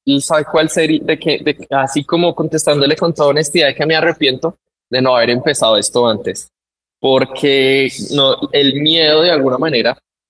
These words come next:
siempre nos impidió arrancar un nuevo negocio, porque pues uno está cómodo cuando está trabajando para una buena empresa,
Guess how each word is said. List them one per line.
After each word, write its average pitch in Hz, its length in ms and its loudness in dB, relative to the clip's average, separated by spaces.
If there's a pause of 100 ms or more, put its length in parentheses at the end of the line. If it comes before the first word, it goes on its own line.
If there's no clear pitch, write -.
siempre 143 680 -2
nos 143 340 -2
impidió 123 680 0
arrancar 143 500 -2
un 147 140 -4
nuevo 143 320 2
negocio, 139 640 -2 (340)
porque - 260 -4
pues 143 240 -2
uno 139 140 0
está 151 340 -2
cómodo 156 920 2
cuando 135 300 -2
está 120 180 -4
trabajando 131 500 0
para 135 220 2
una 120 200 0
buena 135 220 0
empresa, 135 560 -2